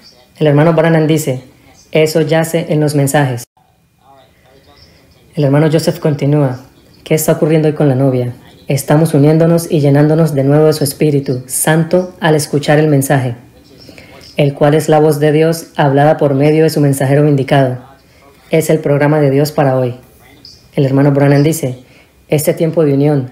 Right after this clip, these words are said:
al ver iglesias uniéndose, naciones uniéndose, es también un tiempo de unión entre Dios y su novia. Y yo digo esto con reverencia y respeto. Yo creo que la novia de Cristo ya está llamada.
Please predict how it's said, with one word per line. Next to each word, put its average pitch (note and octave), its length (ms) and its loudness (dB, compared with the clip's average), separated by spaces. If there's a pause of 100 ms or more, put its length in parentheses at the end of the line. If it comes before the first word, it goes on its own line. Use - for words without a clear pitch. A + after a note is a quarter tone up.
al C#3+ 120 -2
ver D3 160 0
iglesias D3+ 400 -2
uniéndose, D3+ 560 0
naciones C#3+ 500 0
uniéndose, D#3 640 0 (460)
es D3 160 -4
también D#3+ 260 0
un D#3 80 0
tiempo D#3+ 320 0
de C#3+ 100 2
unión D3 220 2
entre D#3 240 -2
Dios C#3 220 -2
y C#3 40 -4
su C#3+ 120 -4
novia. B2+ 400 -2 (580)
Y D3+ 80 2
yo D3 160 2
digo D#3 180 2
esto D#3 260 -2
con C#3+ 120 0
reverencia C#3 480 0
y C#3+ 40 -2
respeto. C#3 500 -2 (480)
Yo C#3 260 -2
creo D#3 200 2
que D3+ 100 -2
la C3+ 80 2
novia D3 260 2
de C#3+ 100 0
Cristo E3+ 560 -2 (100)
ya C#3+ 200 -2
está D3 280 -2
llamada. C#3 580 -2